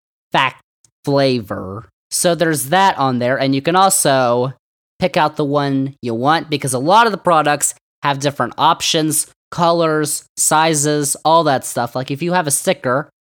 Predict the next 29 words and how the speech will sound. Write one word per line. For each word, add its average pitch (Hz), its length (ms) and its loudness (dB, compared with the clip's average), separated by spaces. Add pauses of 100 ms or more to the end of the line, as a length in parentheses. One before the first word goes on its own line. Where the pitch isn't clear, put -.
(260)
a 143 80 -6
lot 156 180 2
of 170 60 -2
the 165 80 -4
stickers 165 380 -4
have 147 160 -2
different 143 320 -4
colors 139 420 -2
you 120 60 -10
can 120 160 -6
choose 120 300 -6
from 135 360 -2 (240)
and 127 160 -6
sizes. 175 720 -2 (300)
So - 100 -8
you 139 60 -4
can 139 140 -6
choose 165 280 -2
those, 208 260 2
you 185 80 -6
can 160 140 -2
click 139 300 -2
add 143 260 0
to 127 120 -6
cart, 240 420 2
or 156 40 0
you 143 160 0
can 139 160 -4
click 139 280 -4